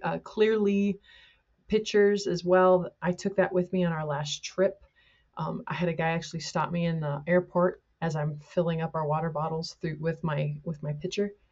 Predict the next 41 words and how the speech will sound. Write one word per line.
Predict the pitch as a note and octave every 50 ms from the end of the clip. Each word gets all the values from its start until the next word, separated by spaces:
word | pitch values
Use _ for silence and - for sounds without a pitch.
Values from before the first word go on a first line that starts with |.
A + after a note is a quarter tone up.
| _ -
And | D3 D3
he | E3+ E3
was | D#3+ D3+ -
like, | D#3 D#3 F3 - -
"Oh | - B3+
my | C#4+ C#4+ C#4 C#4
God, | D4 C#4+ C#4 C4+
that's | C4+ B3 A#3+ -
a | -
brilliant | - C4+ C4+ C4 B3 A#3 A3
idea." | G#3 G3+ G3+ G3+ F#3+ F3 E3+ - _ - - - - - - - _ -
You | F3 D#3+
know, | D#3
I | D#3+
just | E3 E3+ D#3+ - -
threw | F3 E3+
it | F3
in | E3+
my | D#3+ D3 D3
backpack | D#3 D#3+ F3+ - - C3+ C3+ C#3+ - -
and | C#3 C#3+
it, | D3 D3 - - -
it | - E3 - - _ _ _
traveled | - - F3+ F3 E3+ E3 D#3 -
pretty | - F3+ D#3 D#3 D#3+
easily. | E3 E3+ F3 D#3 D3+ - D3+ - - _ _ - - - _ _ _ _ _ _ _
But | - F#3 -
the | G3 F3+ - F#3+
other | F#3 E3+ G3
thing | F#3 G3+ F#3 F3+
you | F3 E3
wanna | E3+ E3+ E3 D#3+
do | D3+ D3+ D#3 D#3
is | D#3 D3 D3+ -
add | D#3+ D#3 E3 E3+ D#3+ - -
a | D3
pinch | - - - G#3 A3 A#3+ A#3 - - - -
of | E3+ D#3 D3 D3+
Celtic | - G#3 G#3 G#3 - F#3 -
sea | - B3 B3+
salt | B3+ - - - - - -